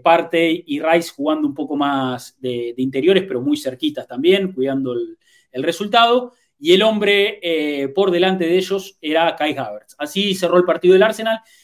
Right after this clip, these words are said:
que como les digo, la realidad es que el ingreso de, mm, de jugadores como Jorginho, como Zinchenko, que, que son jugadores de control, de buen pase, de tenencia de pelota, Kivior también es muy bueno técnicamente,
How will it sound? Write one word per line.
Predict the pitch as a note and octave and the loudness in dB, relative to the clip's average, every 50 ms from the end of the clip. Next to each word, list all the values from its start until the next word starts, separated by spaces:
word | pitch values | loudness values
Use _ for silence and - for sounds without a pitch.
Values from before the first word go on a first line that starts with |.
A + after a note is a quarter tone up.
| _ _ _ | _ _ _
que | - F3+ | -4 -2
como | F3+ A3 A3 A3+ | -2 0 0 0
les | A3+ A#3 A#3 | -2 0 2
digo, | D4 C4+ A3+ F#3+ G3 G3 F#3+ - - _ _ _ | 2 4 6 6 4 4 2 -6 -16 _ _ _
la | E3 E3+ | 0 0
realidad | F3+ F3+ F#3 F#3+ A3+ B3+ | 2 2 2 4 2 2
es | B3+ B3 | 0 0
que | - G#3 | 0 0
el | F#3+ G3 | 0 2
ingreso | F#3+ G3+ G3+ B3 C#4 C4 C4+ A#3 A3 G#3 G3 G3 | 0 0 0 0 -2 -2 -2 -2 0 0 2 2
de, | F#3 E3 E3 E3+ E3 D#3+ D#3+ D#3+ D3+ | 0 2 2 2 2 2 2 0 0
mm, | D3 D3 C#3+ C#3+ C#3 C#3 C3+ C4+ C4 C4+ C4+ C4 B3 C4+ - _ _ | -2 -4 -6 -6 -6 -6 -4 -4 -4 -4 -4 -6 -8 -10 -12 _ _
de | - D#3 | -10 -8
jugadores | - - G#3+ G3+ G#3+ A3 G3 | -2 0 2 2 2 2 0
como | - F3+ E3+ E3+ E3 | -2 -4 -4 -4 -4
Jorginho, | - F#3 F3+ - - A#3+ A#3+ A#3 G#3+ A3 G#3+ G#3+ A3 A3 A3 _ _ _ _ _ _ _ | -4 -6 -6 -4 -4 -4 -2 -2 -2 -2 -2 -2 -2 -4 -6 _ _ _ _ _ _ _
como | - C#3 E3 D#3+ | -8 -4 -4 -4
Zinchenko, | D#3+ - G3 G3+ F#3+ F#3+ A#3+ A#3+ A#3 G#3 G3 F#3 - G3+ G#3 G#3 G#3 G#3 - _ _ _ _ | -4 -4 -4 -6 -2 0 2 2 2 2 -2 0 2 4 4 4 2 -2 -10 _ _ _ _
que, | _ D#3 D3+ D3+ D3+ D3+ D3 C#3+ | _ 0 2 2 2 2 0 0
que | D3 | -4
son | C3 - G3 F#3+ | -4 -4 -4 -2
jugadores | F#3+ F3+ F#3 G3 F3+ D#3+ | 0 0 2 2 2 0
de | D#3+ D3+ | 0 -2
control, | - D#3+ D3+ D3+ - G#3+ A#3 A3 G3+ F3+ F3 | -2 -4 -4 -2 -2 0 2 4 4 4 2
de | D#3+ | 2
buen | D3+ D3 D#3+ D#3+ D#3 D#3 | 0 0 -2 -2 0 2
pase, | G#3+ G#3+ G3+ F3+ - - E3 D3+ | 4 4 4 2 0 -4 -6 -6
de | D3 C3+ | -4 -6
tenencia | C3 D3 E3 F#3 F#3+ F#3+ F3+ D#3+ | -6 -4 -4 -4 -2 -2 -2 -4
de | D#3 D3+ | -2 -4
pelota, | - E3+ G3+ G#3 F#3+ F#3 F#3 F3+ F3+ F3+ F3 - - _ _ _ | -4 -2 0 0 0 2 2 2 0 0 0 -4 -12 _ _ _
Kivior | - - B3 A#3+ A#3 G#3+ G3 F3+ | 0 2 2 4 4 4 2 2
también | F3+ F3 F#3 G3+ G#3+ G3+ | 2 0 0 0 0 -2
es | D#3+ | 0
muy | F3 F3+ F3 | 0 0 2
bueno | F#3 G3 G3 F3 | 2 4 2 2
técnicamente, | F3 F#3+ F#3 F3+ E3 D3 D#3 E3+ G3 G3+ F#3+ F#3 F#3 F3+ F3+ F3+ | 0 0 0 0 0 0 0 0 0 0 0 2 4 4 4 4